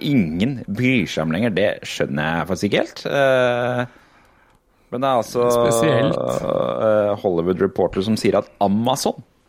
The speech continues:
Speaker 2: Ja,
Speaker 1: skal
Speaker 2: ja.
Speaker 1: betale for dette her, da.
Speaker 2: Ja, for denne her Rings of Power-prosjektet, de synes gikk jo knakende godt. Så
Speaker 1: <laughs> Ja, jeg har ikke helt fått med, jeg har jo sett Rings of Power, synes egentlig det var helt ok,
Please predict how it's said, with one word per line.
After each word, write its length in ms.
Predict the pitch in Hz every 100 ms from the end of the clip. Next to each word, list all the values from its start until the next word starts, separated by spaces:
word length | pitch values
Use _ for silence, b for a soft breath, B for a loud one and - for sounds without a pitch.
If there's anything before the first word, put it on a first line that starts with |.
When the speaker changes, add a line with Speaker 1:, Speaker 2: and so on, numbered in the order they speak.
| _ _ _ _ _ _
Speaker 2:
Ja, 160 | 156 143
Speaker 1:
skal 400 | 135 - 110 107 104
Speaker 2:
ja. 60 | 139
Speaker 1:
betale 300 | 95 73 78
for 120 | 87
dette 120 | -
her, 200 | 64 57
da. 80 | - B B B B
Speaker 2:
Ja, 160 | - 139
for 160 | 127 143
denne 240 | 139 123
her 300 | 135 127 127 131
Rings 380 | 127 127 127 -
of 140 | 123 -
Power-prosjektet, 880 | - 120 120 123 143 131 131 -
de 140 | 131 131
synes 220 | - 160
gikk 220 | - 131 117
jo 60 | 110 - -
knakende 880 | - 147 143 127 104 - 113 120 127
godt. 240 | 160 - - - -
Så 60 | 123
Speaker 1:
<laughs> 0 |
Ja, 600 | 131 127 135 160 - 135 -
jeg 140 | - 175
har 140 | 311 269
ikke 140 | 302
helt 80 | 269
fått 160 | 254 165
med, 160 | 139
jeg 80 | 131
har 160 | 190 190
jo 80 |
sett 160 | 190 120
Rings 160 | 101 98
of 60 |
Power, 140 | 107 -
synes 220 | 113 92
egentlig 220 | 73 69 67
det 60 |
var 100 | 67
helt 220 | 76 69 73
ok, 140 | -